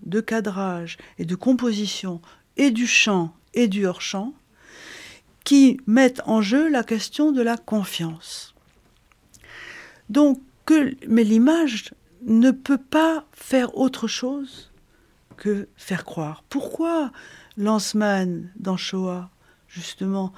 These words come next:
n'a pas voulu utiliser la brutalité des images, des charniers, et cetera, mais s'en est remis à la présence et à la parole,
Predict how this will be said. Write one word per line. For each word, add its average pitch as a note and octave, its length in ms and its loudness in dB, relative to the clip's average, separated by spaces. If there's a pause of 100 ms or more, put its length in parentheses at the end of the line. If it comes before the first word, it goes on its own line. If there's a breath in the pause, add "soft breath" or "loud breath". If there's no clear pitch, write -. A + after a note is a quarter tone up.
(240 loud breath)
n'a F#3 140 0
pas A3+ 200 2
voulu A3+ 340 4 (100)
utiliser G3 800 -2 (420 soft breath)
la F3 140 -4
brutalité F#3+ 1000 -2 (420 soft breath)
des E3+ 340 -2
images, F#3+ 440 0
des E3+ 120 -4
charniers, F3 460 -4
et F3 60 -6
cetera, F#3+ 420 -10 (260 soft breath)
mais G3 320 -2
s'en A3+ 260 0
est A3+ 100 4
remis G#3+ 500 6 (540 loud breath)
à F3+ 140 -2
la F3+ 120 0
présence G3 880 -4
et F#3 120 0
à F3 80 -2
la F3 120 -2
parole, F#3 640 -2